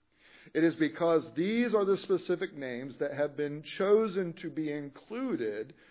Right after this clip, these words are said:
in order to show a very specific thing of, of what God has been doing. There is a symmetry,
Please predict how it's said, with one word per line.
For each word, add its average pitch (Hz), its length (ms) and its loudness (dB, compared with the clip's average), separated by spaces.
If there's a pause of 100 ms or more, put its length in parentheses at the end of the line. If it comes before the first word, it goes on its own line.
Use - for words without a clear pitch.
(460)
in 151 180 -2
order 175 360 4
to 151 400 0 (520)
show 180 440 8
a 151 100 4
very 185 440 2
specific 175 640 -2 (140)
thing 127 360 -4
of, 120 160 -2 (380)
of 120 180 -4
what 131 300 0
God 131 340 0
has 117 480 -6
been 110 300 -8
doing. 113 420 -8 (840)
There 165 180 6
is 165 260 4
a 151 300 4 (360)
symmetry, 135 1000 4